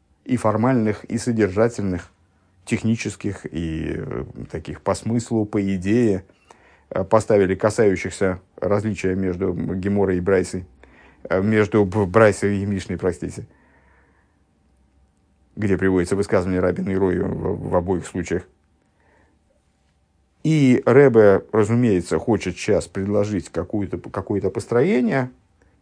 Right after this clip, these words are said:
какой-то ответ, который разрешит одним махом вот все вот эти противоречия.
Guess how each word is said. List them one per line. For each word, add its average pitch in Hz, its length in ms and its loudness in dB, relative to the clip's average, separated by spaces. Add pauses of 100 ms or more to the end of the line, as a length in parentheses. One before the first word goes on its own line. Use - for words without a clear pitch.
какой-то 120 460 2
ответ, 196 420 2 (760)
который 135 420 4
разрешит 123 800 0 (600)
одним 117 400 2
махом 110 480 -2 (600)
вот 113 200 -2
все 151 200 2
вот 127 220 2
эти 113 380 2
противоречия. 104 800 0